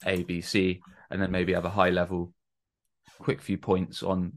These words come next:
the, the most common features people actually care about. If you're a service-based company, it gets a bit more difficult. That's when you probably wanna give a range,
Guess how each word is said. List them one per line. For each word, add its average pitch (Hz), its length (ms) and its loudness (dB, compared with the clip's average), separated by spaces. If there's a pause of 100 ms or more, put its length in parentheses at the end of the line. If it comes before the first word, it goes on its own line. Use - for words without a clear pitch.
(100)
the, - 300 0
the 104 80 -2
most 92 260 -2
common 95 280 0
features 92 420 -6
people 95 240 0
actually - 220 -2
care 95 220 4
about. 95 340 6 (520)
If - 120 0
you're 117 100 6
a - 20 4
service-based 143 720 8
company, 131 280 6
it 110 60 2
gets 113 180 2
a 107 40 0
bit 123 300 4
more 113 160 6
difficult. 110 580 2 (300)
That's 117 260 4
when 120 120 6
you 104 100 4
probably 110 300 4
wanna 101 180 4
give 95 160 -2
a 95 60 4
range, 120 640 4